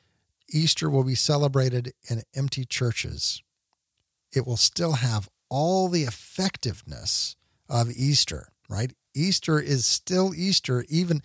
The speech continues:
if Easter was a tree in the woods and there was no one there to hear it, it would make a sound. And that's what's going to happen here. Easter is going to come,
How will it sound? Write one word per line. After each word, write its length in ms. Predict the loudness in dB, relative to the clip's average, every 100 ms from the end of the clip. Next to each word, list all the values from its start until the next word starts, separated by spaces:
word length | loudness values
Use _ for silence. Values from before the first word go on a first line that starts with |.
| -8 -20 -20 _ _ _
if 260 | 0 0 0
Easter 380 | 2 2 2 4
was 180 | 4
a 60 | 4
tree 400 | 0 0 2 2
in 80 | 2
the 80 | 4
woods 500 | 4 2 -2 -8 -4
and 100 | -2
there 100 | 0
was 180 | 0
no 240 | 0 0 2
one 160 | 4
there 240 | 4 4 4
to 60 |
hear 240 | 2 2 2
it, 120 | 0 0
it 180 | 0
would 640 | 0 -2 2 2 2 -4 -8
make 220 | -6 -6 0
a 40 |
sound. 520 | 0 2 0 -4 -10 -10
And 120 | -6
that's 240 | -2 -2 0
what's 200 | 0 0
going 200 | -2 -4
to 40 |
happen 360 | -4 -6 -8 -14
here. 260 | -14 -16 -18 -20 -20 -20 _ _
Easter 360 | 0 2 2 2
is 80 | 2
going 240 | 2 0
to 80 | -2
come, 320 | -6 -4 -4